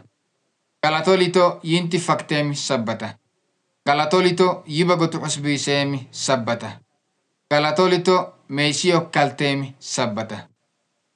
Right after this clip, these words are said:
Anu nagayan kolla haniimi sabbata.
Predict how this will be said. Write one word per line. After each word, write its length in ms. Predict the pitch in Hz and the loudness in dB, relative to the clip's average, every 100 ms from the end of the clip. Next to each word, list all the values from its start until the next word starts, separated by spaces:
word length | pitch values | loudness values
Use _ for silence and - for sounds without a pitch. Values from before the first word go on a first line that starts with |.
| _ | _
Anu 200 | 147 175 | -10 -2
nagayan 600 | 185 196 190 190 196 - | 0 2 2 0 -2 -6
kolla 300 | - 180 185 | 2 4 6
haniimi 460 | 170 165 160 156 156 | 4 2 2 0 -2
sabbata. 560 | - - 131 117 113 | -4 -2 -2 -2 -6